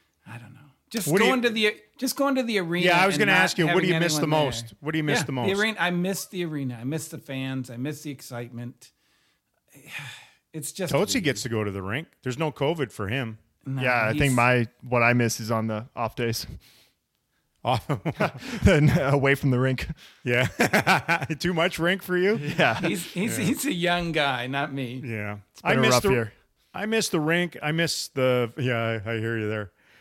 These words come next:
Speaker 2: I miss the floater bus. I just miss the regular rhythm of things. I mean, you do something for your entire life and then you get jarred out of it. Uh, you know, we've learned to cope with wh-, how we do things and that now, but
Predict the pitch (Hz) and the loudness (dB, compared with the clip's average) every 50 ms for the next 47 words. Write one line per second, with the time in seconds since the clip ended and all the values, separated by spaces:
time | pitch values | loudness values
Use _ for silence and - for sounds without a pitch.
0 | _ _ _ _ _ - 131 139 147 151 139 - - 131 - - 160 156 165 165 | _ _ _ _ _ -2 0 0 2 0 0 0 -4 -6 -4 -2 0 2 2 2
1 | 170 156 165 165 170 160 - - - - - _ _ _ _ _ _ _ _ _ | 2 2 2 2 2 0 -2 -6 -10 -12 -16 _ _ _ _ _ _ _ _ _
2 | _ _ _ _ _ _ _ _ _ - 165 185 214 - - 185 180 175 - - | _ _ _ _ _ _ _ _ _ -4 -2 0 0 0 0 2 0 0 0 -2
3 | 170 147 135 143 151 156 147 147 135 131 127 117 113 123 127 120 117 117 113 104 | -2 -2 0 0 0 0 0 0 -2 -2 -4 -4 -4 -4 -2 -2 -2 -4 -4 -6
4 | 92 92 - _ _ _ _ _ _ _ - 123 110 107 104 104 101 98 87 - | -8 -10 -14 _ _ _ _ _ _ _ -10 -6 -6 -4 -4 -6 -6 -8 -12 -16
5 | - - - 107 101 95 95 92 - - - - 127 131 139 147 147 165 160 - | -14 -10 -8 -8 -8 -8 -10 -12 -14 -14 -12 -8 -8 -6 -4 -2 -2 0 0 0
6 | - 151 131 120 139 127 117 - - 127 117 110 110 107 104 101 - 127 117 113 | -2 -2 -4 -4 -6 -8 -8 -6 -6 -4 -4 -4 -4 -6 -6 -4 -2 -2 -2 -2
7 | 107 104 107 107 113 113 - - 107 104 104 104 104 101 98 90 - _ _ _ | -2 -4 -4 -4 -4 -6 -6 -8 -8 -8 -6 -6 -6 -8 -8 -10 -14 _ _ _
8 | _ _ _ _ _ _ _ _ _ - 110 107 113 113 107 - 101 90 120 117 | _ _ _ _ _ _ _ _ _ -6 -4 -4 -4 -4 -6 -8 -6 -4 -2 0
9 | 117 117 113 110 110 107 110 104 110 113 - - _ _ _ _ _ _ _ _ | 0 0 0 0 -2 -2 -4 -4 -4 -6 -6 -8 _ _ _ _ _ _ _ _
10 | - 135 151 175 190 208 196 190 180 170 175 180 196 185 160 147 156 160 160 160 | -14 -14 -12 -8 -6 -4 -2 0 0 0 0 -2 -4 -4 -4 -2 -2 0 0 0
11 | 143 143 131 107 - _ _ - - 131 151 160 160 151 127 107 - - - _ | 0 0 -2 -2 -6 _ _ -6 -4 -2 -2 -2 -4 -6 -6 -6 -8 -14 -20 _
12 | _ - 143 131 135 - _ - - - 104 131 143 147 143 139 127 123 139 143 | _ -10 -8 -8 -8 -8 _ -18 -18 -12 -6 -4 -4 -2 -2 -2 -2 -2 -4 -4
13 | - - 151 147 151 143 127 139 143 143 143 147 139 139 147 165 170 147 120 104 | -4 -4 -6 -6 -6 -6 -8 -6 -6 -6 -8 -6 -6 -6 -4 -4 -4 -4 -4 -6
14 | 107 - | -6 -8